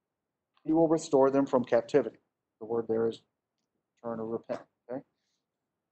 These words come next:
Book of Judges. What does Israel do? They go serve other gods, okay? So per the covenant,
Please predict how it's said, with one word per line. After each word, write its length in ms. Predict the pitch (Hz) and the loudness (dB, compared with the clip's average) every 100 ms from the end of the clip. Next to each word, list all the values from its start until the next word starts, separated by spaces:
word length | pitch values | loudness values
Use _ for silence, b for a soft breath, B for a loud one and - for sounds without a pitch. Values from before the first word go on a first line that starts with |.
| _ _ _ _ _ _ _ _ _ _ _ _ - | _ _ _ _ _ _ _ _ _ _ _ _ -4
Book 140 | 151 | -2
of 80 | 151 | 6
Judges. 600 | 165 156 - - - - _ _ _ _ _ _ _ _ | 8 8 4 -6 -8 -8 _ _ _ _ _ _ _ _
What 100 | 127 | -4
does 100 | 127 | 2
Israel 280 | 135 127 139 | 2 4 4
do? 300 | 147 139 - - _ _ _ _ | 4 2 0 -12 _ _ _ _
They 80 | 131 | -2
go 140 | 131 139 | 2 2
serve 300 | 139 135 139 | 4 4 4
other 180 | 135 | 4
gods, 460 | 143 147 123 - - 127 | 6 6 6 0 -8 -4
okay? 380 | 120 113 113 - _ _ _ _ _ _ _ _ _ _ _ _ _ _ _ _ | -2 0 0 -4 _ _ _ _ _ _ _ _ _ _ _ _ _ _ _ _
So 240 | - 143 127 | 0 2 2
per 300 | - 147 170 | 2 4 4
the 80 | |
covenant, 540 | 190 - 233 165 127 | 2 4 4 4 0